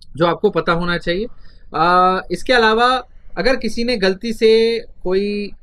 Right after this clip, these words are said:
आ, इस तरह की, की डोज ले ली, emergency overdose ले ली, तो उसको, आ, दिक्कतें बढ़ सकती हैं। जैसा हमने बताया, nausea, vomiting, headache, drowsiness, convulsions, irregular heartbeat, heart problems, ये सब चीज़ें आ सकती हैं। ऐसे केस में उसको poisoning की तरह टे-, treat किया जाता है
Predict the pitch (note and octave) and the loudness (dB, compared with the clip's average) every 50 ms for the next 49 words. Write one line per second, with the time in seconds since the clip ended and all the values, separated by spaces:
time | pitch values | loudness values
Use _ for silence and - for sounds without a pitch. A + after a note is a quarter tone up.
0 | - - - - - - C#3 C#3+ D3+ - D3+ E3 D#3+ E3+ - - G3+ F#3+ F#3+ F#3+ | -16 -16 -16 -16 -12 -6 -2 -2 0 2 0 0 0 -2 -2 -2 0 0 0 0
1 | - A3 G3 G#3+ G3+ E3 E3+ F#3 F#3 E3+ D#3 D#3 F3 G3+ G3+ F#3 D3+ A#2 - - | -2 -4 -4 -2 -2 0 2 0 0 0 0 0 2 2 2 0 -2 -4 -6 -6
2 | D3 D3+ F3 F3+ - F3 E3+ E3 - - F3+ - E3 F3 F#3+ F#3+ F3+ F#3 F#3 E3+ | -6 -2 -2 -2 -2 -2 -2 -2 -2 -4 -2 0 2 2 2 4 4 2 2 2
3 | D#3+ D#3 D#3 D#3+ E3 F3 E3 - E3+ D#3 D3 - - F3+ F#3 F#3 F3+ - - - | 2 0 0 0 0 -2 -2 -2 -2 -2 0 0 0 0 0 0 -2 -2 -6 -6
4 | - - - - - A#2+ A#2 A#2 C3+ - - E3+ - F#3 F3 C#3+ D3 E3 F3+ - | -6 -6 -6 -6 -4 -6 -4 -4 -4 -2 0 2 2 2 0 2 0 0 0 -2
5 | F3+ - - E3+ E3+ F3+ E3 D3+ C#3 E3 D#3+ D3+ D3+ D#3 D#3+ C#3+ C3+ C#3+ D3 D3+ | -4 -6 -4 -4 -4 -2 0 -2 -2 -2 -2 -2 -2 -4 -4 -4 -2 -2 -2 -2
6 | D3+ C#3 C3+ C3+ C#3 D#3 D3 C#3 C3+ D3 D3 D#3 C3+ B2+ B2+ C#3 D3+ D3 C#3 A2+ | 0 0 0 0 2 2 0 0 0 -2 -2 -2 -2 -2 0 0 0 -2 -2 -4
7 | B2 B2+ C3 C3+ B2+ C#3 D3 C#3+ D3 C#3+ - D3 B2+ C3 C#3 C#3 C3 B2+ D3 C#3+ | -2 0 0 0 0 -2 -4 -4 -4 -4 -4 -4 -4 -2 0 -2 0 0 -2 0
8 | C#3+ D3+ C#3 C#3 C3+ B2+ C#3+ C#3+ C#3 C3 B2 C3 C3+ C3+ C3 C#3+ D3 D3 C#3 A#2 | 0 -2 -2 -2 -2 -2 -2 -2 -2 -2 -2 -2 -2 -2 -2 -2 -2 -2 -2 -2
9 | B2 C3+ C3 - - C3+ C3 B2+ C3+ D3 C#3+ C3+ C#3 C3+ - - C3+ - - C3 | -4 -4 -4 -4 -4 -4 -4 -2 -4 -4 -4 -4 -8 -4 -4 -4 -4 -4 -6 -4
10 | C#3 D3+ C3+ D3 D#3+ - E3+ - - D#3+ D#3+ E3 F3 F3+ - - - - - - | -4 -2 -2 -2 -2 -2 -4 -4 -4 -4 -4 -6 -8 -8 -12 -16 -18 -18 -16 -10
11 | - F3+ F3 F3+ G#3+ G#3 - G3+ G3 - G#3 G#3 F#3+ - - G#3+ - - D#3 D#3 | -4 -4 0 0 0 0 0 0 0 0 -2 -4 -4 -2 -2 -2 0 0 0 0
12 | D#3+ E3 F#3+ G3 F#3+ G3 F3+ F#3 F3+ F3+ F3+ F3 E3 D3+ D3 C3+ C3 C#3+ C#3 C3+ | 0 0 -2 -2 -2 -4 -4 -2 -2 -2 -2 0 0 0 0 -2 0 0 0 0
13 | C3 - D#3 E3+ F3+ F3 - - D#3+ D#3+ D#3 D3+ D3+ D3 - D#3+ E3 E3+ F#3+ | 0 0 0 0 0 0 0 0 0 2 2 0 -2 -2 -2 -2 -2 -2 -2